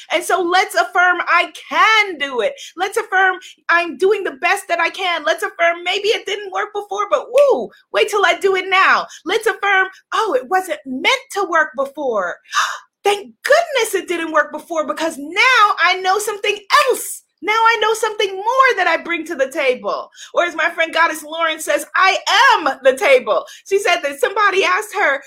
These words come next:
"What do you bring to the table?" She said, "I am the table." Let's affirm that in the energy of Goddess Lauren LeBeau. "I am the table," which is the name of her podcast, by the way. "I am the table." What do you bring to the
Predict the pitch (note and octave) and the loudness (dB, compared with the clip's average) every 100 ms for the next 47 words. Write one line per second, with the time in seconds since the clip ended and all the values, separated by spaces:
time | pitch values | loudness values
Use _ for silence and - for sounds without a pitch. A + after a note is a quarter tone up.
0 | - C4+ G4+ G4 G#4 F#4 G4+ G4+ D4 D4 | -10 -4 0 2 2 -2 -6 -6 -6 -6
1 | G#4 D#4 D4+ G4 A4+ - D#4 E4+ C#4+ E4+ | -6 -6 -8 -6 -4 -4 -4 -4 -2 -2
2 | F4+ E4+ D#4 D#4 D4 C4+ G#3+ F#3 - F#4+ | -2 -2 -6 -2 -2 0 -4 -4 -6 -2
3 | A#4+ G4 F4 E4 D4+ C4+ A3+ D3 G#3 A3+ | -2 -2 2 2 2 2 0 -2 -4 -4
4 | E4 C#4+ D4 C4+ B3+ C4 A3+ G#3 A#3 D4 | 0 -2 -2 -8 0 0 0 -2 4 6
5 | D4 C#4+ C#4 C4 B3 D4+ B3 - - _ | 6 4 0 -2 0 2 2 0 -8 _
6 | E4+ F4 F4 - - F4+ A#4 A4 F4 C#4 | 4 4 4 0 -4 0 2 4 2 0
7 | A#3+ G#3+ B3 F4+ C#4 A#3+ - F3+ G3+ A3+ | -4 -2 -2 2 2 2 -4 -10 -14 -18
8 | B3 A3 B3+ A#3+ A#3+ C4 G3 - G#3 G3+ | -12 -8 -8 -8 -10 -10 -10 -8 -8 -8
9 | B3+ D3+ G3+ A3+ F#3 G3 F#3 C#3+ - - | -10 -10 -6 -4 -2 -6 -10 -10 -12 -12
10 | - G4+ G4+ G4+ G#4+ A#4 A#4+ G#4+ G4 - | 0 2 2 0 -2 0 2 0 -6 -6
11 | F4+ F4+ F#4 E4+ C4 G#4 C5+ C5+ B4 A#4 | -6 -2 -2 0 0 2 2 2 2 0
12 | A4+ A4 | -2 -4